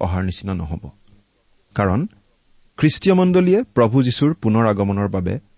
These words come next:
অধীৰ আগ্ৰহেৰে বাট চাই আছে আৰু তেওঁ যে আহিব সেই কথাটো জানেই। কেৱল কোন সময়ত আহিব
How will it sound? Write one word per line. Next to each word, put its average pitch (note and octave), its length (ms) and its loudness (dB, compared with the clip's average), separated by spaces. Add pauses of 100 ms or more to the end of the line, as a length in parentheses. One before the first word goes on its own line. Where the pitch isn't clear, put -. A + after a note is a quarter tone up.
(120)
অধীৰ A2+ 360 0
আগ্ৰহেৰে G2 520 -2
বাট G2 220 -2
চাই E2+ 180 -8
আছে E2 220 -14 (640)
আৰু A2 140 0
তেওঁ B2+ 280 2
যে E3+ 160 4
আহিব G2+ 340 -2 (220)
সেই A#2 160 0
কথাটো A2 320 -6
জানেই। E2+ 320 -6 (1400)
কেৱল A#2 260 2
কোন D#3+ 260 2
সময়ত F3+ 320 0
আহিব G2 320 0